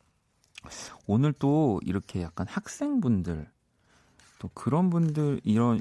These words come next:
이렇게 시험 관련한 좀 문자들이 많이 보여서요. 하나 더 읽어드릴게요. 오하나 육이 번님이,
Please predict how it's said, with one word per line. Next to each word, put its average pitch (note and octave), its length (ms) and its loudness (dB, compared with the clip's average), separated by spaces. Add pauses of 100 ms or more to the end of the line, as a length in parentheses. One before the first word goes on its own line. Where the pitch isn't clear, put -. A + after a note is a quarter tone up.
이렇게 - 180 -12
시험 C#4 420 2
관련한 A2 800 2 (120)
좀 G#2+ 140 -2
문자들이 A2 540 0
많이 F#2 300 2
보여서요. G#2+ 580 0
하나 F#3+ 320 0
더 D#3 140 0
읽어드릴게요. F2 680 -2 (560)
오하나 D3 460 2
육이 A#2 220 2
번님이, A#2 560 2